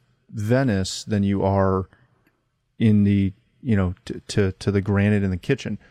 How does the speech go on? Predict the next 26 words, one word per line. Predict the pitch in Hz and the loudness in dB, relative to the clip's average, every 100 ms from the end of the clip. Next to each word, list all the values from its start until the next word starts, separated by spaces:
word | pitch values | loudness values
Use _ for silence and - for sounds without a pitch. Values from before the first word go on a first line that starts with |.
| _ - | _ -4
They're | 113 147 | 0 0
gonna | 131 147 147 | 2 2 2
get | 123 123 | 0 0
the | 110 | -2
granite | 104 104 98 | 0 0 0
in | 92 | -4
the | 92 | -4
kitchen | - 175 104 98 | -4 -4 0 0
no | 95 | 2
matter | 98 95 95 - - | 2 2 0 -2 -18
what | - 104 107 | -8 0 0
you | 92 98 120 | 2 2 2
sell | - - - | 0 -8 -10
them. | - | -12
It | 123 | -6
doesn't | 107 107 - | -2 -2 -2
matter. | 98 120 - - _ - - - _ _ _ _ _ - | -6 -6 -6 -16 _ -20 -20 -20 _ _ _ _ _ 0
I'm | 127 | 0
very | 113 127 160 160 | 2 2 2 0
intrigued | 131 127 113 | 0 0 0
to | 113 | -2
see | - - 107 104 101 _ _ _ _ _ _ _ _ _ - _ - | -4 -2 2 2 0 _ _ _ _ _ _ _ _ _ -20 _ 0
if | 113 104 - - _ _ _ _ _ _ _ _ _ _ _ - 151 _ _ _ _ _ - _ _ _ _ - _ - | 2 2 -2 -20 _ _ _ _ _ _ _ _ _ _ _ -14 -14 _ _ _ _ _ -20 _ _ _ _ -20 _ -6
the | 117 | -2
community | 120 - 107 107 120 120 117 110 | -2 0 2 4 4 4 2 0
can, | - 107 95 | -2 -2 -2